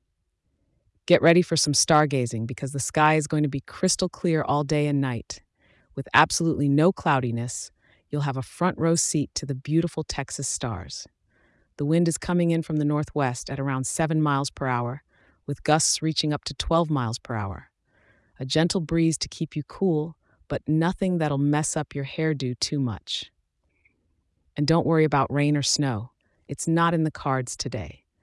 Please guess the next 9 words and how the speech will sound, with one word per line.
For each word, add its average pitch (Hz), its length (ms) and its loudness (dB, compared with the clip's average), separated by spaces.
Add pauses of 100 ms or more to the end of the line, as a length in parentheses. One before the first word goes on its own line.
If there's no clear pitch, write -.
(400)
So - 200 -6
go 170 220 4
ahead, 165 420 2 (260)
soak - 380 2
up - 160 2
that 156 160 4
vitamin 143 400 2
D, 135 380 -2 (100)
but - 100 -10